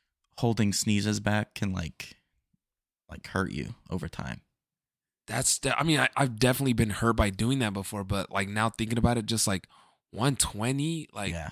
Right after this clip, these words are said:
Speaker 2: bro, that's crazy.
Speaker 1: Speaking of health facts, actually, I've never talked about this before, but I always thought it was, it was pretty interesting when I learned it.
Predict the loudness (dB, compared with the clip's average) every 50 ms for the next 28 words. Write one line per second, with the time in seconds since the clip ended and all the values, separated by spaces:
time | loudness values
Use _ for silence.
0 | -12 -10 -8 -6 -6 -4 -4 -4 -4 -6 -6 -8 -8 -8 -8 -4 -2 -2 0 -2
1 | -2 -4 -8 -12 -14 -18 -20 -20 _ _ _ _ _ _ _ _ -4 -2 -2 -2
2 | 0 -2 0 2 2 2 2 2 0 -2 -2 0 2 0 0 0 0 -4 -8 -10
3 | -10 -10 -10 -10 -8 -10 -10 -12 _ _ _ _ _ -14 -10 -8 -8 -8 -8 -10
4 | -12 -14 -16 -18 -18 -18 -20 -20 -20 -20 -20 -20 _ _ _ _ _ _ -18 -14
5 | -12 -12 -12 -12 -14 -14 -16 -16 -16 -18 -18 -20 -16 -14 -14 -14 -14 _ _ _
6 | -10 -8 -8 -8 -8 -6 -4 -4 -4 -2 -2 -4 -4 -4 -4 -4 -4 -2 -2 -2
7 | -2 -2 -2 -2 -2 -2 0 0 0 0 0 -4 -6